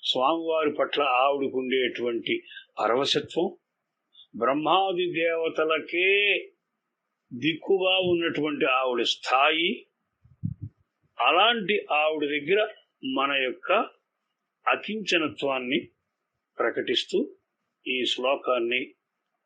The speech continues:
అందించడం జరిగింది. మన భట్టర్ వారు వారి యొక్క పాదార విందార సన్నిధిలో అనేక అనేక దాసోహాలు సమర్పిస్తూ, ఈ కార్యక్రమాన్ని వింటూ, సుసంపన్నం చేస్తూ,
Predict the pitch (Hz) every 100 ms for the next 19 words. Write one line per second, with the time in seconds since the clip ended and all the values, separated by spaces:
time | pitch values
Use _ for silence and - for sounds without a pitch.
0 | - 127 139 127 123 123 117 127 127 151
1 | 165 - _ _ _ - 120 214 208 -
2 | - 120 - - 123 123 151 202 _ _
3 | _ _ - 135 123 127 120 - 127 -
4 | 117 123 135 127 123 120 120 117 113 131
5 | 131 135 131 - - _ _ _ - 120
6 | 117 127 117 123 117 120 113 104 117 120
7 | 135 120 127 117 120 123 - 127 - -
8 | - - _ _ - 120 117 120 117 107
9 | 123 117 117 113 113 135 127 165 175 -
10 | _ _ - 117 120 123 120 123 127 123
11 | 123 151 - 170 190